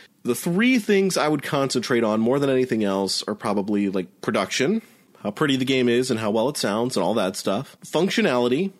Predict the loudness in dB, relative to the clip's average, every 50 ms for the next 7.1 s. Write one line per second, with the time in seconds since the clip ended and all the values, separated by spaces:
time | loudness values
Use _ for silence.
0 | _ _ -6 -6 -6 -6 -6 -2 -2 -2 -2 -2 -2 0 2 2 2 2 2 0
1 | -2 -2 -2 -4 -6 -8 -10 -6 -2 0 0 2 2 2 2 0 -2 -4 -6 -12
2 | -20 -20 -20 -20 _ _ -6 -4 -2 -2 -2 -4 -6 -8 -8 -10 -10 -10 -10 -8
3 | -6 -6 -4 -4 -4 -4 -2 0 -2 -2 -2 -6 -6 -2 0 2 2 4 4 2
4 | 2 2 0 0 0 0 -2 -6 -10 _ _ _ _ _ -10 -8 -6 -4 -2 0
5 | 0 2 0 0 -2 -4 -8 -12 -6 -4 -4 -2 0 0 0 0 0 0 0 -2
6 | -2 -2 0 0 2 2 2 0 -2 -2 -2 -2 0 0 0 0 0 0 0 -2
7 | -4 -8